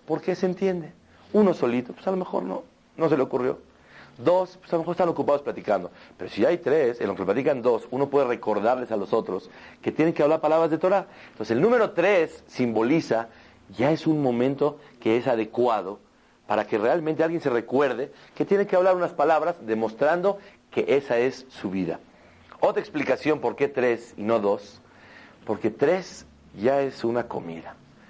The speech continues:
Tres ya es un grupo que se sentó a comer, a pasarla bonito y a disfrutar la comida. Uno es comida corrida y ya se va.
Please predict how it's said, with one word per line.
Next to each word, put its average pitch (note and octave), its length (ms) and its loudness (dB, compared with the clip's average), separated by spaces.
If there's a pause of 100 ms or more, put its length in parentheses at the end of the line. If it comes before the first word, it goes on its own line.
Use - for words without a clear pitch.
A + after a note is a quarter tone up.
(160)
Tres C#4 540 2
ya D3 180 2
es D3+ 120 -4
un A#2+ 160 -6
grupo E3+ 420 2
que A#2 140 -2
se G2+ 80 -4
sentó F#2+ 320 -2
a G#2+ 80 0
comer, C#3 500 0 (300)
a - 140 -6
pasarla G#2+ 420 -2
bonito C#3 520 0
y D3 40 2
a A2 40 2
disfrutar G2 380 -2
la F2+ 100 -4
comida. - 320 -12 (300)
Uno A#3+ 380 4
es A3+ 340 -8
comida C3 340 0
corrida D3+ 500 0 (260)
y G2 60 -8
ya G2 120 2
se - 100 -4
va. F2+ 140 -6